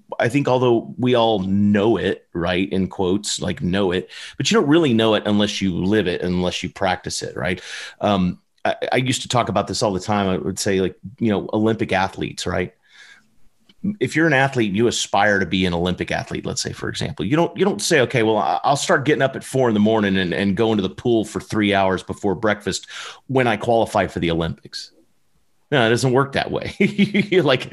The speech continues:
you, you did years of the sacrifice to get there, the first to get there. You had to take the action. But if you were an Oli-, you know, if you wanted to be an Olympic athlete, for example, you wouldn't get out of bed and go jump in the pool for three hours before breakfast every day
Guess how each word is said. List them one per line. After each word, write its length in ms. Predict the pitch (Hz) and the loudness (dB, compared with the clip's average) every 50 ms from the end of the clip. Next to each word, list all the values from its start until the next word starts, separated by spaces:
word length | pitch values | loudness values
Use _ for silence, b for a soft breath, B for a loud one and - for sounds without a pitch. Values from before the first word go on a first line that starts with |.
| B B B B B - | B B B B B 0
you, 580 | 196 160 - - - - - 131 147 139 - - - | 0 0 0 -2 -8 -8 -2 0 0 0 0 -4 -4
you 140 | - 147 160 | 0 0 2
did 200 | 139 180 156 127 | 4 4 2 2
years 520 | 117 120 143 165 170 170 165 160 147 113 | 0 0 2 4 6 6 6 6 4 4
of 140 | 127 110 87 | 2 0 0
the 60 | 113 101 | 0 -2
sacrifice 800 | - - 120 123 - - 107 - - 101 90 90 85 - - - _ _ _ _ _ - | 0 2 2 2 2 0 -2 -2 -2 -2 -2 -2 -6 -8 -12 -14 _ _ _ _ _ -4
to 80 | - 107 | -4 -4
get 340 | 85 78 - - 143 147 | -4 0 0 2 2 2
there, 120 | - 95 - | 0 -6 -8
the 140 | - 123 - | -8 -10 -14
first 640 | - - - 160 139 95 - - - - - _ - | -6 -2 2 2 2 2 0 -4 -10 -14 -10 _ -4
to 60 | 110 | -2
get 200 | 85 117 127 123 | 0 0 0 0
there. 100 | 104 - | -2 -4
You 100 | 76 95 | -2 -2
had 100 | 98 95 | -2 -2
to 60 | 85 | -4
take 220 | - - 123 98 - | -4 -4 -4 -4 -2
the 140 | 92 92 | -2 0
action. 240 | 107 131 - - 120 - B B B B B B | 0 0 -2 -6 -14 -14 B B B B B B
But 160 | - 131 123 - | -2 -2 0 2
if 180 | 143 147 139 143 | 0 0 0 2
you 120 | 156 185 | 2 4
were 160 | 196 185 160 139 | 4 4 4 4
an 40 | |
Oli-, 240 | 127 120 107 92 76 | 4 2 2 2 0
you 140 | 107 147 135 | 2 2 2
know, 40 | 107 | 0
if 120 | 104 - | 0 0
you 80 | 131 123 | 0 2
wanted 220 | 117 131 175 196 | 4 4 2 2
to 60 | 156 | 2
be 120 | - 98 95 | 0 0 0
an 80 | 87 | 0
Olympic 260 | 82 85 85 69 - - | 0 -2 -4 -4 -4 -4
athlete, 340 | 80 - - - - - | -4 -4 -4 -6 -8 -8
for 120 | - - 78 | -6 -8 -8
example, 360 | 73 - 78 76 - - 80 | -6 -6 -6 -6 -4 -4 -4
you 160 | 90 98 123 | -2 0 0
wouldn't 340 | 135 160 185 185 143 101 113 | 2 2 2 0 0 -6 -2
get 120 | 127 127 | -2 0
out 140 | 120 117 98 | 2 2 0
of 100 | 98 85 | 0 0
bed 220 | 104 101 95 95 90 | 0 0 0 2 0
and 100 | 95 - | 0 2
go 160 | 113 135 160 | 2 2 2
jump 280 | 139 - 104 92 - | 2 0 -2 -2 -2
in 60 | 92 82 | -4 -6
the 60 | 82 | -6
pool 240 | - - 92 80 80 | -6 -6 -6 -4 -4
for 140 | - - | -6 -8
three 240 | - - 92 87 82 | -8 -4 -2 -2 0
hours 200 | 85 82 82 - | 0 -2 -4 -4
before 300 | - 87 82 - 90 85 | -6 -8 -8 -4 -4 -6
breakfast 420 | 73 - 85 82 - - 85 - - | -4 -4 -6 -6 -6 -6 -10 -8 -4
every 240 | - 95 92 92 87 | -4 -2 -2 -2 -2
day 300 | 78 - 80 78 - - | -2 -2 -4 -4 -4 -6